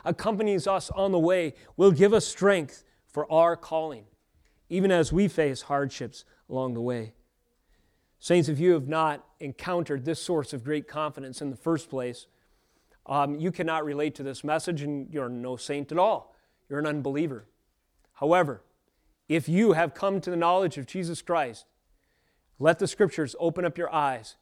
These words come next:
to the glory and the power that accompanies you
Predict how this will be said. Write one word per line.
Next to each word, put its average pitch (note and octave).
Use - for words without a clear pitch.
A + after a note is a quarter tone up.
to D#3+
the D3+
glory F3
and D3
the C3
power D#3
that C3+
accompanies D#3
you C3+